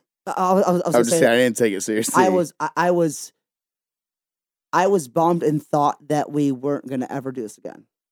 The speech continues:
Speaker 1: Yeah.
Speaker 2: Honestly.
Speaker 1: Well, everyone was scared of what the fuck reality was going to be
Speaker 2: Yeah.
Speaker 1: after, after you go to a supermarket and
Speaker 2: Yeah.
Speaker 1: don't see anything.
Speaker 2: Also, me coming and hang out with you two guys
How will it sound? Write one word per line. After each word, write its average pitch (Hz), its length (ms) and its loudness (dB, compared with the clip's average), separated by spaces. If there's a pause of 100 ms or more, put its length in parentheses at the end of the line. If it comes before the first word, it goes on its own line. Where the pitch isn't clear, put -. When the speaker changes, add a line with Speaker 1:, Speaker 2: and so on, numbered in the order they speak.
Speaker 1:
Yeah. 92 220 -4 (100)
Speaker 2:
Honestly. 120 460 -10 (280)
Speaker 1:
Well, 151 160 2
everyone 180 340 4
was 175 120 0
scared 160 280 2
of 135 120 -2
what 117 240 -2
the - 60 -16
fuck 117 320 -2
reality 101 420 -2
was 95 180 -8
going 95 360 -6
to 87 80 -12
be 92 420 -8 (200)
Speaker 2:
Yeah. 127 240 -6
Speaker 1:
after, 107 680 0 (120)
after 107 640 -2 (100)
you 107 400 -6
go 104 220 -2
to 101 160 -6
a 95 40 -8
supermarket 110 760 -6
and 104 100 -14
Speaker 2:
Yeah. - 60 -12
Speaker 1:
don't 98 200 -4
see 98 520 -8
anything. 92 560 -10
Speaker 2:
Also, 165 540 2 (260)
me 165 400 -2
coming 156 340 -4
and 143 40 -2
hang 147 120 -6
out 110 100 -6
with 139 80 -8
you 139 140 -2
two 135 180 -10
guys 131 540 -6